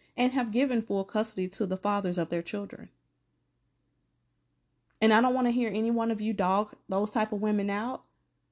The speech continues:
because of the support that you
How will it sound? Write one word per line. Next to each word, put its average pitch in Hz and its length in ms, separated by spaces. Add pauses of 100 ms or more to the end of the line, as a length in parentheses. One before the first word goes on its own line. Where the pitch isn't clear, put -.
(680)
because 190 500
of 175 180
the 170 320
support 202 380
that 180 180
you 190 100